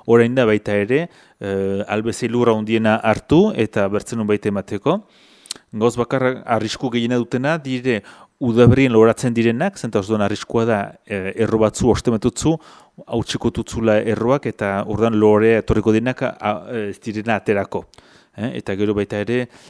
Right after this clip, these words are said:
landareak ez dutena ostoa galtzen, hori ere guai da konbeni, bainon, beti erkitsua die, zentaz beti ostoekin baitire. Eh, bena, itzula gaitezen gure hortentsidarak, eh,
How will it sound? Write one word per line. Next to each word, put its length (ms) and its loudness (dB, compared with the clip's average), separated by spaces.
landareak 480 0
ez 80 -10
dutena 260 -2
ostoa 340 -2
galtzen, 480 -2
hori 140 -4
ere 100 0
guai 200 2
da 120 0
konbeni, 460 -4
bainon, 420 -2
beti 340 -2
erkitsua 640 -2
die, 260 -4
zentaz 260 -6
beti 320 0
ostoekin 480 -2
baitire. 400 -6
Eh, 120 -8
bena, 260 -6
itzula 280 -2
gaitezen 360 -4
gure 200 2
hortentsidarak, 680 2
eh, 140 0